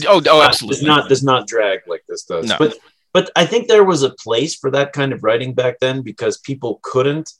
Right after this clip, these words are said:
Speaker 2: uh, they couldn't
Speaker 1: Well,
Speaker 2: just
Speaker 1: let's also
Speaker 2: watch a
Speaker 1: well,
Speaker 2: documentary. You know, they, I think they actually would be fascinated by those kinds of details. You know,
Speaker 1: You
Speaker 2: they would have been
Speaker 1: say
Speaker 2: like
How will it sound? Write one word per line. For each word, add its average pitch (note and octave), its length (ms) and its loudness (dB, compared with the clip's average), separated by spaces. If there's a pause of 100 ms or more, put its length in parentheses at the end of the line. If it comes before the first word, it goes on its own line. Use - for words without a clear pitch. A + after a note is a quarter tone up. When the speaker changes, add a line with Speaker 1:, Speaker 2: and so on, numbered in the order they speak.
Speaker 2:
uh, - 80 -6 (800)
they C#3 80 2
couldn't A3 220 0
Speaker 1:
Well, A3+ 120 4
Speaker 2:
just B3+ 160 6
Speaker 1:
let's D4+ 180 6
also B3+ 140 0
Speaker 2:
watch G3+ 220 -2
a - 20 8
Speaker 1:
well, F3+ 80 6
Speaker 2:
documentary. F#3+ 680 2
You F3 100 -6
know, F3 220 0
they, D3+ 160 4 (280)
I D#3 60 -2
think G3 220 2
they F3 120 4
actually E3+ 280 0
would C#3 160 -4
be A#2 120 -10
fascinated G#2 680 -4
by F#2 140 -2
those E2+ 200 -6
kinds F#2 220 -8
of E2 100 -14
details. - 800 -14
You G#2+ 100 -6
know, G#2 140 -4
Speaker 1:
You - 80 0
Speaker 2:
they - 80 0
would B2 100 2
have A#2 80 -6
been A2 220 -4
Speaker 1:
say F4+ 140 4
Speaker 2:
like - 120 -10